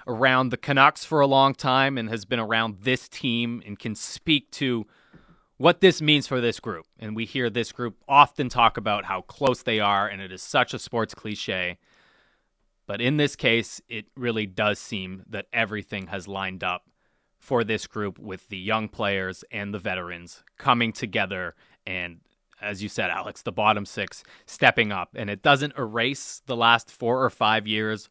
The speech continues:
of contract talk and whether or not this is the way to build this team. But in the moment, that cannot be ignored. And also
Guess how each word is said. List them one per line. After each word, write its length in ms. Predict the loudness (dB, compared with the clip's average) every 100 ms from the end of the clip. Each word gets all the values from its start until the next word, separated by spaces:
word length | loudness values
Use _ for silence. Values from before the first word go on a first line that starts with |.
| -14
of 140 | -14
contract 640 | -6 -2 -2 0 2 2 0
talk 480 | 0 4 4 4 -2
and 120 | -10
whether 240 | -6 -4 -4
or 80 |
not 280 | -4 -4 -4
this 160 | -8 -12
is 100 | -12
the 100 | -12
way 280 | -6 -4 -6
to 140 | -8
build 320 | -14 -10 -12 -12
this 180 | -16
team. 380 | -8 -4 -2 -4 -8 _ _ _ _ -6
But 180 | -6 -4
in 180 | -6 -4
the 80 | -4
moment, 640 | 0 2 2 0 -2 -14 _ _ _ _
that 440 | -16 0 2 2 _ _
cannot 420 | -4 2 4 4
be 140 | 0 -6
ignored. 520 | -6 -8 -4 -4 -6
And 120 | -10 -2
also 680 | 2 2 0 -2 0 -2